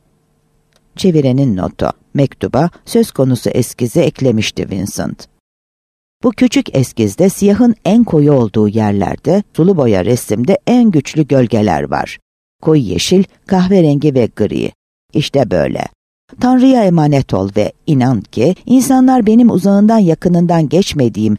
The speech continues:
her türlü kötülük ve saçmalığı yaptığımdan kuşkulandıklarında kimi kez kahkahalarla gülüyorum. Ben ki doğanın, incelemenin, çalışmanın ve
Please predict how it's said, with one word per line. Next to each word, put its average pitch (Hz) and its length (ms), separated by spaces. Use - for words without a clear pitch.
her 262 180
türlü 170 300
kötülük 156 520
ve 110 80
saçmalığı 143 600
yaptığımdan 147 680
kuşkulandıklarında 120 1200
kimi - 220
kez 143 300
kahkahalarla 185 800
gülüyorum. 90 680
Ben 147 220
ki 143 280
doğanın, 98 560
incelemenin, 131 800
çalışmanın 220 720
ve 117 160